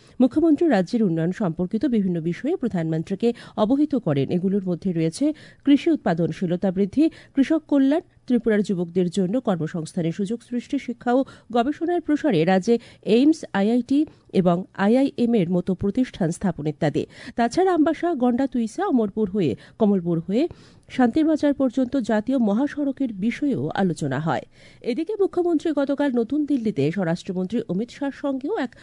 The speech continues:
সৌজন্যমূলক সাক্ষাৎকারে মিলিত হন। সাক্ষাৎকালে উভয়ের মধ্যে ত্রিপুরার উন্নয়নের রূপরেখা সহ গত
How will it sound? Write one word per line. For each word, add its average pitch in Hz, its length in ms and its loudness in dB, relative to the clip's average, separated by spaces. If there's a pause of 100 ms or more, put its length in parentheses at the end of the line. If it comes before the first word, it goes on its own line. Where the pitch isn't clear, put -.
(120)
সৌজন্যমূলক 233 680 2
সাক্ষাৎকারে 180 600 -4
মিলিত 208 240 0
হন। 135 200 -2 (280)
সাক্ষাৎকালে 233 680 -2
উভয়ের 190 360 4
মধ্যে 170 280 0
ত্রিপুরার 175 420 0
উন্নয়নের 247 540 2
রূপরেখা 277 540 0
সহ 269 220 -4 (400)
গত 214 160 4